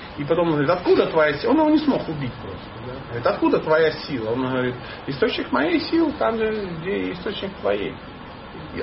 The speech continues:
от Бога». Он говорит: «А где Бог?» Он говорит: «Везде». Ну, ну как везде? Он говорит: «Ну везде». А пацану пять лет. Прикинь, пять лет, а папе мозг выносит.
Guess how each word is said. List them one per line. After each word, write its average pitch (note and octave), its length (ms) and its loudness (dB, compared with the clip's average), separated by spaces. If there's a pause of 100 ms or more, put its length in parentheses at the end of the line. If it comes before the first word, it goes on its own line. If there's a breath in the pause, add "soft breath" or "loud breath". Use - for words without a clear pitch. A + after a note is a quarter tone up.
от E3+ 160 -2
Бога». - 340 2 (100)
Он D#3 80 0
говорит: D#3 200 2
«А D#3+ 60 4
где E3 300 2
Бог?» C3 260 4
Он C3 60 -2
говорит: C3+ 280 -4
«Везде». E3 440 -8 (360)
Ну, D#3 120 4
ну G#3 160 2
как - 320 2
везде? F#3+ 640 2 (320)
Он D3 80 -2
говорит: E3 160 -4
«Ну D4 100 4
везде». C#4 320 4
А D3 60 4
пацану D#4+ 420 4
пять A#3+ 220 2
лет. E3 260 4 (1040)
Прикинь, E3 300 -2
пять A3+ 260 4
лет, E4+ 180 4
а D#3 100 4
папе F#3+ 240 2
мозг E3+ 300 2
выносит. C3+ 460 0